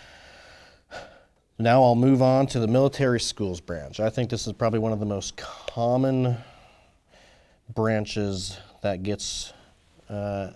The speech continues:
I'll say, overlooked. Uh, and I say overlooked as you're contacting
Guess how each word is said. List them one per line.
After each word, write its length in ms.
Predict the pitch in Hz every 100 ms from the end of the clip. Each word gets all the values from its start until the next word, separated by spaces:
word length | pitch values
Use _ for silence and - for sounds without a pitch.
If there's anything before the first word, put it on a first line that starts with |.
| -
I'll 120 | 104
say, 220 | - 104
overlooked. 920 | 110 113 110 95 85 - - - - _ - - - -
Uh, 200 | 95 90 85
and 80 |
I 60 | 101
say 200 | 98 127
overlooked 560 | 117 107 101 101 95 95
as 540 | 92 87 - - - _ _ _
you're 220 | 127 104 110
contacting 1000 | 127 113 98 107 95 101 95 92 92